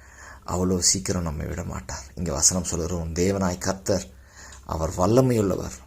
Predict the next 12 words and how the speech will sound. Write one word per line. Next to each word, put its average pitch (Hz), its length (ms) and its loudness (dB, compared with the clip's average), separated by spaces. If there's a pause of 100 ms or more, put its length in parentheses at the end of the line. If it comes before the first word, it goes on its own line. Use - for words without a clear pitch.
(400)
அவர் 113 240 2
உன்னை 101 200 2
ரட்சிப்பார், 92 500 0
அவர் 117 220 4
உன்னை 107 200 2
காப்பாற்றுவார், 151 680 0 (100)
இந்த 113 200 4
பிரச்சனையிலிருந்து 127 680 2
உன்னை 113 200 4
மீண்டு 160 320 6
வரும்படி 113 360 6
செய்வார் 120 500 4